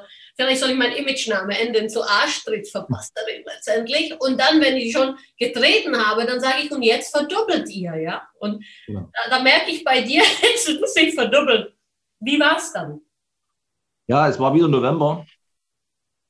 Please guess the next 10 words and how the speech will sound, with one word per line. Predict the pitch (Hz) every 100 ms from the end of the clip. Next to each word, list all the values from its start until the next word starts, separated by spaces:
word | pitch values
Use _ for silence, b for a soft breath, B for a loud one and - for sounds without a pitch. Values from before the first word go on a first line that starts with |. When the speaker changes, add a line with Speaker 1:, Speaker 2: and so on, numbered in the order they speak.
| _ _ _ _ _ _
Speaker 2:
Ich | 95
hab | 110 92
irgendwie | 127 127
den | 110
Faden | 123 135
verloren. | 101 95 113
Ich | 117
hab | 107
irgendwie, | 107 110 107 107
äh, | 101 101 101 98